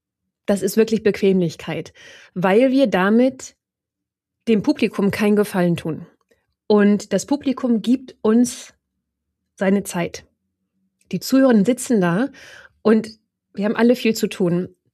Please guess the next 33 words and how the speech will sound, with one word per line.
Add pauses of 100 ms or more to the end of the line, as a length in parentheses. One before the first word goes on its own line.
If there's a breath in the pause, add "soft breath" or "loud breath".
(220)
aber
sitzen
da
und
hören
mir
zu.
Also
es
ist
mein
Job, (640)
dass
diese
Zeit (180)
gut
genutzt
ist
und
wertvoll
gefüllt
wird. (160)
Also
macht
euch
wirklich,
macht
ihr
die
Mühe, (520 loud breath)
die
Kernbotschaft
rauszuarbeiten.